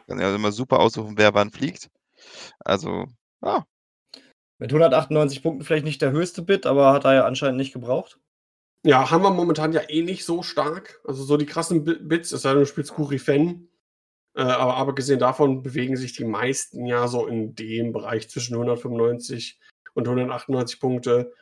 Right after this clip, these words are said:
Speaker 3: wo es entscheidend sein könnte.
Speaker 2: Mhm. Ja, und
Speaker 3: Genau.
Speaker 2: wenn man tiefer bittet, äh, dann, äh, ist es sowieso egal.
Speaker 3: Ja.
Speaker 2: Die, die imperialen Asse mit ihren, was ich, fünfzehn Punkte Bit und sowas.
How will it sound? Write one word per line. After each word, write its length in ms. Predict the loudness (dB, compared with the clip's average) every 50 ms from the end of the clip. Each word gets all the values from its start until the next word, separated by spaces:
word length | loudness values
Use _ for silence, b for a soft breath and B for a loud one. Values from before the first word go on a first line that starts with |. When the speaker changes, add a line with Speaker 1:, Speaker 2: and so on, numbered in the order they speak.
| B B B
Speaker 3:
wo 220 | -4 -4 -2 0
es 160 | -2 -2 -2
entscheidend 520 | -4 -4 -4 -4 -4 -2 -2 -2 -2 -2 -4
sein 260 | -6 -4 -4 -4 -4
könnte. 440 | -2 -4 -4 -4 -4 -6 -8 -10 -10 _ _ _ _ _ _ _ _ _
Speaker 2:
Mhm. 400 | -10 -8 -6 -6 -6 -8 -10 _ _ _ _ _ _ _ _ _ _ _
Ja, 140 | -2 0 0
und 80 | 4 4
Speaker 3:
Genau. 100 | 4 6
Speaker 2:
wenn 120 | 6 6
man 180 | 6 4 4 4
tiefer 280 | 2 0 4 6 6
bittet, 360 | 6 8 6 6 6 4 2 4
äh, 180 | 2 2 4
dann, 380 | 4 4 4 4 4 2 2 0
äh, 320 | 0 0 0 0 0 0
ist 100 | -2 -4
es 100 | -6 -12
sowieso 300 | -12 -12 -12 -10 -10 -10
egal. 400 | -10 -6 -4 -2 -2 -4 -4 -8 _ _ _ _ _ _ _ _ _ _ _ _ _ _ _ _ _ -2
Speaker 3:
Ja. 200 | -2 -2 0 0
Speaker 2:
Die, 300 | 2 2 4 4 2 0
die 200 | 0 0 2 4
imperialen 560 | 4 4 2 0 0 2 4 6 6 6 4
Asse 260 | 4 2 0 2 2 0
mit 200 | 0 0 -2 -2
ihren, 240 | -2 -2 0 0
was 160 | -2 -4 -6 -6
ich, 80 | -8
fünfzehn 340 | -4 -4 -4 -2 -4 -6 -4
Punkte 240 | -4 -4 -4 -4 -6
Bit 220 | -8 -8 -8 -8
und 120 | -8 -8 -8
sowas. 380 | -8 -8 -10 -10 -10 -12 _